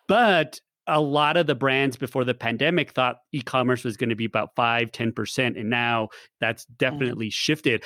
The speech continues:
Speaker 1: How has that impacted you in terms of focusing on in-person and getting it in stores and restaurants versus now people wanting to purchase online?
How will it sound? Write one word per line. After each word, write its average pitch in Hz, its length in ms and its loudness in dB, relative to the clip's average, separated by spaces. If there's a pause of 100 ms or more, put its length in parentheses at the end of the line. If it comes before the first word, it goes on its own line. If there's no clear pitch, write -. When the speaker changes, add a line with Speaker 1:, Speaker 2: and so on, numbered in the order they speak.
(120)
Speaker 1:
How 180 240 0
has 226 140 4
that 160 180 2
impacted 147 500 -2
you 131 300 0
in 120 80 0
terms 123 360 0
of 113 160 0
focusing 123 440 -2
on 113 140 -2
in-person 117 720 -2 (340)
and 123 220 0
getting 131 220 2
it 127 100 2
in 117 80 2
stores 120 260 0
and 110 80 -2
restaurants 113 400 -2
versus 110 420 -8
now 110 520 0 (360)
people 135 340 2
wanting 120 280 2
to 120 100 -4
purchase - 360 -4
online? 101 420 -2